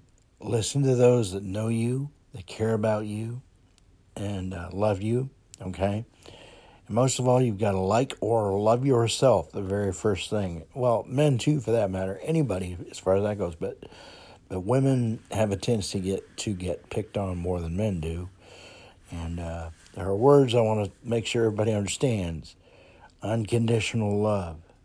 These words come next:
respect, communication. Those got, those have got to be used, okay? Everybody is equal, okay?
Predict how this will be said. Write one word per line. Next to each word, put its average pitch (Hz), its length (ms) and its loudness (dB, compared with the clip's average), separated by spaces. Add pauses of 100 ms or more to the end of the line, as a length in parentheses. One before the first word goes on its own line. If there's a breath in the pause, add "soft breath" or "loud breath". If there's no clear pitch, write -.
(160)
respect, - 880 4 (1400 soft breath)
communication. 110 920 2 (300)
Those 92 220 -8
got, 98 540 2
those 101 180 -4
have 87 140 -10
got 95 260 -2
to - 80 -12
be 104 80 -4
used, 87 560 -8
okay? 92 400 -2 (640 loud breath)
Everybody 117 880 4
is - 320 -6
equal, 104 560 -2 (800 loud breath)
okay? 87 460 -8